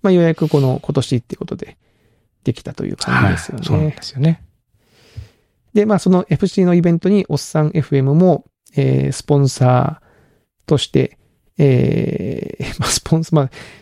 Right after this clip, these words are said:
Speaker 1: シルバースポン-、ご当地シルバースポンサーと、名札スポンサーとして、
Speaker 2: そうですね。
Speaker 1: こう。
Speaker 2: なんでやねんっていうところありますけどね。
Speaker 1: <laughs> 本当さ、
Speaker 2: ね、
Speaker 1: あの、
Speaker 2: 他の、他はさ、
Speaker 1: 改めて
Speaker 2: だってさ、ディーエヌエーとかさ、まあ、もちろんその、
Speaker 1: いや、本当。
Speaker 2: ハテナとかさ。
Speaker 1: ハテナとか。
Speaker 2: そう。その、まあ、その技術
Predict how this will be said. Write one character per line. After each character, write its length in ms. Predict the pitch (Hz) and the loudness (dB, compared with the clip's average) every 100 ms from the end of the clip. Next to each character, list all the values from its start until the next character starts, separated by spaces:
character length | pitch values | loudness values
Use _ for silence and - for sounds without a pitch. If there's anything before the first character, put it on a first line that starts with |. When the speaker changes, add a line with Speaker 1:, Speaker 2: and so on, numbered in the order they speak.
| - | -4
Speaker 1:
シ 120 | 156 | 0
ル 100 | 147 | 2
バ 180 | 151 147 | 2 0
ー 40 | |
ス 120 | - | -2
ポ 160 | - 160 | -4 -2
ン-、 100 | - | -2
ご 100 | - | -2
当 220 | 139 151 151 | 2 2 2
地 120 | - | -2
シ 140 | - | 0
ル 80 | 151 | 2
バ 160 | 147 143 | 4 2
ー 20 | |
ス 100 | - | -2
ポ 160 | - 156 | -2 0
ン 80 | |
サ 160 | 143 139 | 2 0
ー 20 | |
と、 280 | 135 208 - - | 2 0 0 -4
名 200 | 139 139 | 0 0
札 260 | 143 135 - | 2 0 -2
ス 40 | |
ポ 140 | - 160 | -2 0
ン 60 | |
サ 140 | 135 117 | 0 -4
ー 0 | |
と 40 | |
し 20 | 120 | -2
て、 60 | |
Speaker 2:
そ 60 | 107 | -2
う 40 | |
で 60 | 107 | -4
す 40 | 101 | -6
ね。 60 | - | -8
Speaker 1:
こ 120 | - - | -8 -2
う。 20 | |
Speaker 2:
な 80 | 117 | 2
ん 80 | 135 | 2
で 120 | 156 | 2
や 40 | |
ね 120 | 110 92 | 0 -2
ん 20 | |
っ 40 | |
て 160 | - 107 | -4 -4
い 20 | |
う 20 | |
と 80 | 101 | -2
こ 60 | 101 | -2
ろ 60 | 98 | -2
あ 20 | |
り 60 | |
ま 60 | 113 | -2
す 60 | - | -2
け 60 | |
ど 100 | 95 120 | -4 -4
ね。 140 | 143 | -4
Speaker 1:
<laughs> 400 | - - 170 - | -2 0 0 -2
本 100 | - - | -6 -6
当 60 | 254 | -4
さ、 180 | 139 - - | -4 -4 -6
Speaker 2:
ね、 100 | 139 147 - | -6 -6 0
Speaker 1:
あ 120 | 214 | 0
の、 100 | 147 | 2
Speaker 2:
他 100 | 277 | 2
の、 60 | 466 | 2
他 180 | 494 427 | 2 2
は 80 | |
さ、 80 | 196 | 2
Speaker 1:
改 60 | 156 | 0
め 60 | |
て 60 | - _ | -2 _
Speaker 2:
だ 60 | 175 | -6
っ 20 | |
て 60 | 147 | -2
さ、 160 | 123 101 | -2 -4
デ 60 | |
ィ 260 | 104 127 131 | 0 2 4
ー 80 | 123 | 4
エ 60 | |
ヌ 80 | 123 | 2
エ 20 | 120 101 | 0 -4
ー 40 | |
と 80 | - | -12
か 80 | - | -16
さ、 180 | - - _ - | -16 -20 _ -2
ま 100 | 143 | 2
あ、 20 | |
も 60 | 143 | 2
ち 60 | |
ろ 40 | 127 | 2
ん 40 | |
そ 120 | 165 | 0
の、 40 | 160 | 0
Speaker 1:
い 20 | |
や、 40 | |
本 80 | 151 | 0
当。 60 | 120 | 0
Speaker 2:
ハ 40 | |
テ 0 | |
ナ 140 | 104 | -4
と 120 | 98 - | -6 -8
か 80 | |
さ。 120 | 104 - | -6 -2
Speaker 1:
ハ 60 | |
テ 100 | 139 | 0
ナ 140 | 127 127 | 0 -2
と 120 | 139 | -4
か。 220 | - - | -8 -10
Speaker 2:
そ 140 | - | -6
う。 120 | 107 90 107 _ _ _ | -6 -6 -16 _ _ _
そ 160 | - 110 | -10 -6
の、 60 | |
ま 140 | 110 110 | -2 -2
あ、 60 | 107 | -2
そ 100 | 123 | -4
の 140 | 120 - | -6 -4
技 160 | 127 | -2
術 480 | 131 143 - 151 - | 0 0 2 0 0